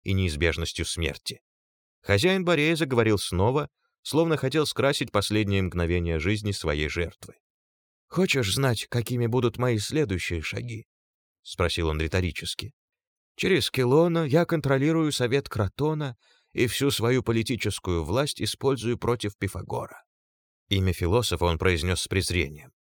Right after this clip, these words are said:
«А ещё я позабочусь о твоей подружке Ариадне, перед тем, как убить её,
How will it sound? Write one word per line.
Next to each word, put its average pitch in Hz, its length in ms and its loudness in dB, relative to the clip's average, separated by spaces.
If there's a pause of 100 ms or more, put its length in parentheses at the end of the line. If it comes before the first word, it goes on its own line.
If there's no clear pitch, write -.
(420)
«А 160 140 0
ещё 165 320 0
я 135 180 2
позабочусь 120 640 2
о 113 100 0
твоей 120 320 0
подружке 117 680 -2
Ариадне, 107 720 -2 (500)
перед 175 240 2
тем, 139 220 2
как 117 220 -2
убить 127 340 -2
её, 107 260 -4